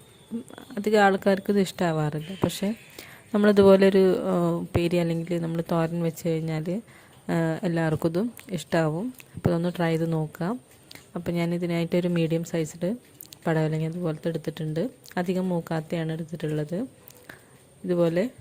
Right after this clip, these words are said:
ആ, നമ്മൾ ഈ സ്ക്വയർ ടൈപ്പിൽ ഇതിങ്ങനെ ഒന്ന് കട്ട് ചെയ്തെടുത്തിട്ടുണ്ട്. ഇനി നമ്മളൊരു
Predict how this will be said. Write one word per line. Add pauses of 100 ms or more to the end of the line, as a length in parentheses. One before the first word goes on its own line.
(140)
ആ,
നമ്മൾ
ഈ
സ്ക്വയർ (100)
ടൈപ്പിൽ
ഇതിങ്ങനെ
ഒന്ന്
കട്ട്
ചെയ്തെടുത്തിട്ടുണ്ട്. (1400)
ഇനി
നമ്മളൊരു